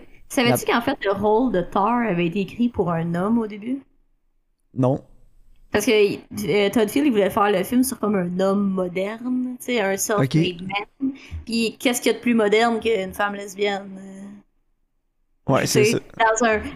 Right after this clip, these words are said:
Speaker 1: dans un milieu où ce que les femmes sont oppressées, tu sais, il amène aussi ce discours-là, en fait, que les, les femmes n'ont pas beaucoup, beaucoup d'opportunités en tant que chef
Speaker 2: Ouais.
Speaker 1: d'orchestre.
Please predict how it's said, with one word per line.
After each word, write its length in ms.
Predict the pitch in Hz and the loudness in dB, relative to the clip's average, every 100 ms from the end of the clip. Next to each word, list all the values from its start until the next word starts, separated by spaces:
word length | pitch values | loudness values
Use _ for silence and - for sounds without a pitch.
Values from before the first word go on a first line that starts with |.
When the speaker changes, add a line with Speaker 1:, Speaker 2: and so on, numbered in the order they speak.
| - | -2
Speaker 1:
dans 200 | 220 220 | 0 2
un 100 | 233 | 4
milieu 460 | 233 226 226 247 262 | 4 4 2 2 2
où 40 | |
ce 100 | 254 | 2
que 80 | 226 | 0
les 160 | 202 190 | 0 0
femmes 260 | 208 190 | -2 -2
sont 220 | 208 190 | -6 -8
oppressées, 520 | 196 - 190 196 254 262 | -10 -10 -12 -8 -4 -2
tu 40 | |
sais, 60 | 269 | 0
il 80 | 226 | 0
amène 240 | 208 214 | 0 -2
aussi 220 | 214 233 | -4 -8
ce 80 | 240 | -6
discours-là, 640 | 208 - - 190 202 190 311 | -6 -6 -4 -4 -2 -2 0
en 100 | 277 | -2
fait, 240 | 254 311 - | -4 -10 -4
que 100 | 220 | -2
les, 840 | 190 185 - _ - - 202 175 | 0 -2 -6 _ -16 -6 -4 -2
les 220 | 180 185 175 175 170 - | -4 -6 -8 -12 -14 -2
femmes 220 | 214 202 | 0 2
n'ont 100 | 196 | 0
pas 100 | 190 | -2
beaucoup, 180 | 185 190 - - | -4 -6 -10 -8
beaucoup 320 | 196 190 196 | -8 -4 0
d'opportunités 720 | 202 190 - - 196 190 220 | 0 -2 -8 -4 -4 -2 -4
en 100 | 190 | -4
tant 160 | 180 185 | -6 -10
que 60 | |
chef 140 | 277 269 | -6 0
Speaker 2:
Ouais. 140 | 160 | 2
Speaker 1:
d'orchestre. 360 | 170 226 302 | 2 -4 -6